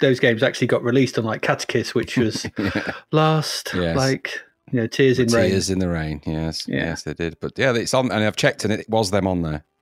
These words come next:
Speaker 2: Was.
Speaker 1: It was, it was, <laughs> it was them
Speaker 2: Mm.
Speaker 1: on there, not disguised as something else. Not disguised as a time-travelling gnome with a baguette.
Speaker 2: No, no,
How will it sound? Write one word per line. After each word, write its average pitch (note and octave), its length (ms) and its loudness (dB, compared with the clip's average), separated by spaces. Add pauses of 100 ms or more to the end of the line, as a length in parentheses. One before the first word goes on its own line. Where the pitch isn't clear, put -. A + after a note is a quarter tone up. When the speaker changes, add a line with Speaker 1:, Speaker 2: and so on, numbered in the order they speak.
Speaker 2:
Was. D#2+ 220 -4
Speaker 1:
It B2+ 100 0
was, C#3 220 2
it C#3+ 120 -2
was, C3+ 380 4
<laughs> - 260 -2
it E3+ 300 0
was D#3+ 120 2
them D#3+ 140 4
Speaker 2:
Mm. C#3+ 40 6
Speaker 1:
on C#3 120 4
there, A#2+ 180 2 (180)
not C#3 160 0
disguised C3+ 520 2
as B2 100 -4
something C3 240 4
else. A#2 400 0
Not E3 120 4
disguised D3+ 460 0
as C#3 80 -10
a C3+ 60 -4
time-travelling C3 640 2
gnome A#2+ 420 0 (200)
with B2+ 100 4
a B2+ 60 2
baguette. C3+ 420 4
Speaker 2:
No, C3 180 2
no, A#2 260 -4